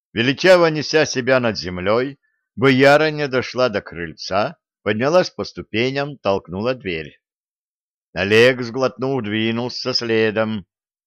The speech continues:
Они оказались в трапезной, пропахшей хмельным медом, как пивоварня. Девушка недовольно тряхнула головой.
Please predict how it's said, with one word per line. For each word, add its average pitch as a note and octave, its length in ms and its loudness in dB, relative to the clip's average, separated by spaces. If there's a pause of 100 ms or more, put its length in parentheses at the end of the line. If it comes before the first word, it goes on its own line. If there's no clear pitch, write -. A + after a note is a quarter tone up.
(640)
Они A2 280 2
оказались G#2+ 580 0
в - 140 -20
трапезной, F2+ 760 -2 (460)
пропахшей A2 880 -2
хмельным A2 460 -4
медом, G#2 500 -2
как G2+ 320 -4
пивоварня. G2 840 -2 (800)
Девушка C#3+ 640 2
недовольно C3+ 440 0
тряхнула A#2+ 520 -2
головой. G#2 540 0